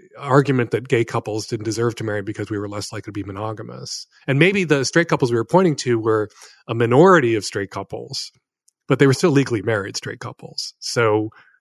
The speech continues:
I, I think a majority of gay couples are not monogamous. Sometimes you meet gay couples who say they're monogamous, uh, and this is hap-, this is borne out in the research. You know, we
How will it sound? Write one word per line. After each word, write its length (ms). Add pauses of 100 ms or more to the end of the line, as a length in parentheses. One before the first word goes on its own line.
(340)
I, 320
I 20
think 200
a 40
majority 540
of 160
gay 160
couples 340
are 80
not 160
monogamous. 560
Sometimes 300
you 80
meet 120
gay 140
couples 240
who 60
say 140
they're 120
monogamous, 540 (600)
uh, 220 (100)
and 100
this 140
is 60
hap-, 320
this 160
is 140
borne 240
out 100
in 60
the 80
research. 480
You 40
know, 340
we 300